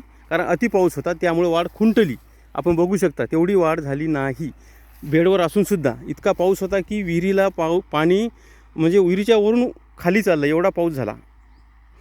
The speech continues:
त्याच्यामुळं वाढ कमी झाली. आता ही वाढ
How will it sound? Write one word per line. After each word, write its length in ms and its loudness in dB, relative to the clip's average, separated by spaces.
त्याच्यामुळं 640 2
वाढ 340 0
कमी 200 2
झाली. 220 -2
आता 160 -6
ही 100 2
वाढ 300 2